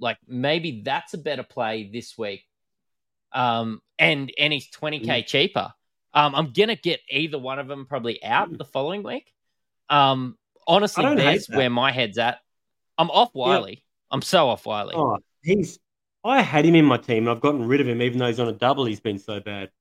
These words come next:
Speaker 2: Um, look, I really like that Vasiljevic one. He'll be, uh, you know, flying high after signing a three-year deal. He's like, "Adelaide's my team now." Uh, and you know he plays big minutes.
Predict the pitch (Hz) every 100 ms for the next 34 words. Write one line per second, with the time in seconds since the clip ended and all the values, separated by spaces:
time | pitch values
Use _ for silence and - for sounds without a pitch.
0 | _ _ _ _ 135 139 131 131 _ _
1 | _ _ _ _ - 156 - _ _ _
2 | _ _ _ _ 131 127 147 131 123 120
3 | 127 107 - 113 113 104 - 104 - 101
4 | 90 _ _ _ _ _ - 135 165 160
5 | 135 123 120 117 110 104 101 _ _ _
6 | _ _ _ - 110 120 135 _ _ _
7 | _ _ _ 120 135 127 120 120 131 120
8 | 117 113 107 - 123 113 107 - 123 113
9 | 113 107 110 127 131 110 - 120 120 120
10 | 135 120 104 107 127 127 123 110 117 110
11 | 120 131 _ _ _ _ _ _ 127 131
12 | 135 _ _ _ _ _ - 151 147 208
13 | 233 156 131 127 110 131 208 -